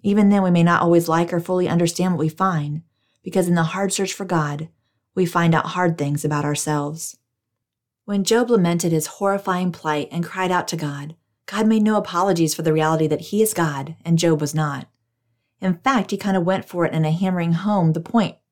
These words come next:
for several chapters. He reminded Job that though he loved Job with an everlasting love, Job was not his equal, not even close. They weren't even in the same universe or same dimension. Yet there was no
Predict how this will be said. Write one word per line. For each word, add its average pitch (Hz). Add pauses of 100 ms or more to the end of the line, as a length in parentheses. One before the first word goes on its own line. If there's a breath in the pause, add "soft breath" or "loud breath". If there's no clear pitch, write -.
for 165
several 170
chapters. 170 (460)
He -
reminded 196
Job 190
that 170
though 180
he 185
loved 180
Job 185
with 180
an 170
everlasting 196
love, 151 (460)
Job 175
was 160
not 160
his 151
equal, 165 (320)
not 175
even 156
close. 156 (580)
They 185
weren't 180
even 185
in 180
the 180
same 185
universe 170
or 165
same 175
dimension. 156 (640)
Yet 165
there 170
was 165
no 165